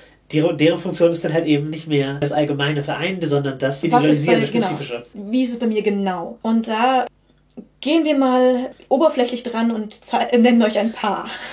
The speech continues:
Speaker 1: Ja, ein paar Beispiele. Ich, äh, würde da den Twitter-Account des, äh, Bi Berlin e V empfehlen. Die twittern allgemein zu Bi-Themen, coole Sachen.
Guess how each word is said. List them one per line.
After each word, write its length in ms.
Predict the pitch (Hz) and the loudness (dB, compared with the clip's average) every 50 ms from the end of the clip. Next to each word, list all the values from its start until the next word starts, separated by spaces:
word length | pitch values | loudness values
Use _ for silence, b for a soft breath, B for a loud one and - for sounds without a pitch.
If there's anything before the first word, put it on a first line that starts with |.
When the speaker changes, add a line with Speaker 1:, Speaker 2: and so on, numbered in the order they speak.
| B B B | B B B
Speaker 1:
Ja, 100 | 139 135 135 | -2 0 0
ein 220 | 147 147 165 147 | 0 -2 -4 -4
paar 120 | - 151 139 | -2 0 0
Beispiele. 340 | 135 135 135 - 139 143 | 2 0 0 2 0 0
Ich, 160 | 147 143 - 160 | 0 0 -2 -2
äh, 180 | 143 135 127 135 | 0 0 2 4
würde 160 | 147 143 143 | 4 4 6
da 100 | 139 131 | 4 4
den 140 | 127 131 127 | 2 0 -2
Twitter-Account 840 | - - 214 214 180 151 151 - 151 143 143 139 143 143 - - 143 | -4 -2 0 0 0 0 0 0 0 0 0 0 0 -2 -6 -4 0
des, 300 | 135 127 127 127 - - | 2 2 2 2 2 0
äh, 240 | 139 123 123 120 117 - | 2 2 2 0 -2 -6
Bi 120 | 165 175 | -8 -2
Berlin 320 | 147 156 139 - 214 220 - | 0 0 2 2 0 -2 -2
e 80 | - | -4
V 420 | - - - 123 123 127 139 151 B B B B | -4 -4 -2 0 2 2 2 0 B B B B
empfehlen. 540 | - 151 143 - 170 160 165 170 170 160 143 | -6 -6 -4 -4 0 2 4 4 2 0 -2
Die 520 | 143 139 139 139 135 135 143 143 143 - _ _ - _ | -2 -2 -2 -2 -2 -4 -4 -6 -6 -10 _ _ -16 _
twittern 280 | - - - - 156 135 | -8 -6 -2 -2 0 -2
allgemein 380 | 131 131 139 165 208 226 233 | -2 -2 0 0 0 0 0
zu 160 | - - 143 | -2 -2 -2
Bi-Themen, 540 | 143 160 170 - - 180 170 165 165 165 165 | -2 -2 -6 -2 2 2 4 4 2 0 -6
coole 200 | 165 - 160 156 | -8 -4 -2 0
Sachen. 260 | 143 156 151 135 127 | 0 0 0 -2 -6